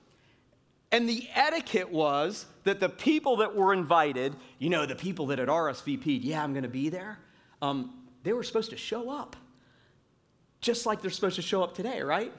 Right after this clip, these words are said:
We'll take a look at what happens. I love this. This is great. Verse eighteen. "But they all alike began to make," what's that next word?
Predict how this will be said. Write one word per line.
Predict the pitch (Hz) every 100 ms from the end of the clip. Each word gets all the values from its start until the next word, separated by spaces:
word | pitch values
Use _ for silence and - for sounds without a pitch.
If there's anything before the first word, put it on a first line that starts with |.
| - -
We'll | 139
take | - 156
a | 151
look | 147 156
at |
what | 113 104
happens. | 113 101 87 95
I |
love | 95 98
this. | 101 -
This | 107
is | 95 - -
great. | 104 90 - _ _ _ _ _ _ - - - _
Verse | 135 147
eighteen. | 143 143 131 101 90 - _ _ _ _ _ _ -
"But | 151 175
they | 170 160
all | 175 175 220 233
alike | 185 180 165 143 - - - - _ _ _ _ -
began | 143 127 147 160 180
to | 180 156 139 139 143 156 - -
make," | 120 139 156 165 - -
what's | 131 131
that | 135 131
next | 143 -
word? | 160 170